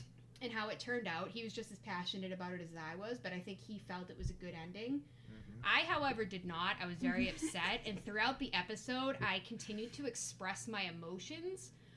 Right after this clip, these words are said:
Speaker 1: while Mike was just sitting back and just, you know, chilling. Me, I'm, like, outraged, and I'm like, "No, no, no!" And I'm, like, having, like, heart failure. I get up and leave, and I'm like, "Mike, this is not okay. No,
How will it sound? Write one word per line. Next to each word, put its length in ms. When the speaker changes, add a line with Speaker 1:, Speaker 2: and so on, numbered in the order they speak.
Speaker 1:
while 240
Mike 280
was 140
just 240
sitting 220
back 420
and 100
just, 300
you 80
know, 220
chilling. 320
Me, 240
I'm, 140
like, 260
outraged, 720
and 80
I'm 80
like, 200
"No, 320
no, 220
no!" 420
And 140
I'm, 100
like, 160
having, 300
like, 180
heart 320
failure. 420
I 80
get 140
up 100
and 140
leave, 160
and 80
I'm 60
like, 140
"Mike, 220
this 120
is 120
not 280
okay. 440
No, 220